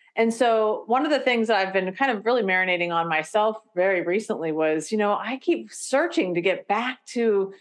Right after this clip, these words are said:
old, my old self or back. And instead of saying, you know, how about just saying, "This is my new self,"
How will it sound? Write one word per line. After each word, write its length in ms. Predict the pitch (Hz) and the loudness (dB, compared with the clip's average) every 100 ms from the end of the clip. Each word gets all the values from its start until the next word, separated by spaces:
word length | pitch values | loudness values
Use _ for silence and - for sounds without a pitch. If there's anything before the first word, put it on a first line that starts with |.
| _ _ _ _ - | _ _ _ _ 0
old, 280 | 220 247 226 | 2 2 2
my 140 | 202 | 2
old 300 | 196 226 226 | 2 2 0
self 360 | - 214 196 - | 0 2 2 2
or 140 | 170 | 2
back. 200 | 196 208 226 | 2 2 0
And 140 | 214 - | -2 -2
instead 340 | 247 240 302 311 | -4 0 2 0
of 120 | 311 | 0
saying, 320 | 285 226 220 | 2 2 2
you 60 | 220 | 2
know, 120 | 220 | 0
how 140 | 285 | 0
about 200 | 311 427 | -2 -2
just 200 | 285 262 | -2 -2
saying, 560 | 233 214 208 202 190 175 _ _ _ | 2 2 2 2 0 -4 _ _ _
"This 180 | 262 - | 0 2
is 160 | 440 | 2
my 180 | 254 208 | 2 0
new 220 | 180 214 | 2 -2
self," 360 | 233 143 - - | 0 -2 -2 -8